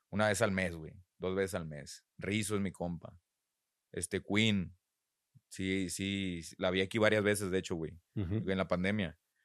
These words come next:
Speaker 1: La vi, este, a toda madre. No sé si, si ande con su novio todavía, n-, no sé.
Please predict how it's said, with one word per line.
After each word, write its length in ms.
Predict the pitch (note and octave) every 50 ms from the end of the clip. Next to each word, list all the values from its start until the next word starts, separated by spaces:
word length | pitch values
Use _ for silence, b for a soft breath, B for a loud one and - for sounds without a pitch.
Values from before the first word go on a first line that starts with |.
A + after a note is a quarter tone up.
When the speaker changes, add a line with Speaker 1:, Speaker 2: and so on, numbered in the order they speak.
| _ _ _ _ _ _ -
Speaker 1:
La 120 | F#2 F2+
vi, 320 | F2+ F#2+ G#2 A2 A2+ A#2 - _ _ _ _ _ _ _ _ _ _ _ - F2
este, 420 | F2+ F2+ - - F#2 F2+ F2 E2
a 80 | E2 E2
toda 240 | - F2+ F#2 F#2
madre. 480 | F2 F2 F#2 G#2 G#2 G2+ G#2+ G#2+ G2+ A2+ A2 - _ _ _ _
No 160 | - F#2 F#2 F2+
sé 160 | - G#2 F#2+
si, 520 | - G#2 G2 F#2 F2 E2 D#2+ D2+ C#2+ C#2+ - _ _ _ _ _ _ _ _ -
si 140 | - - E2
ande 220 | E2 F#2 G2+ G2+
con 240 | - G2 F2+ E2+ D#2+
su 120 | - F#2
novio 280 | E2 E2+ F#2 G#2 G#2+ G#2
todavía, 360 | - G2+ G2+ F#2+ G#2 A#2+ C3+
n-, 420 | B2+ A#2 A2+ A2+ G#2 G2 G2 - - _ _ _ _ _
no 140 | - F2 F#2
sé. 340 | F2 - B2+ C3+ D3+ D3+ -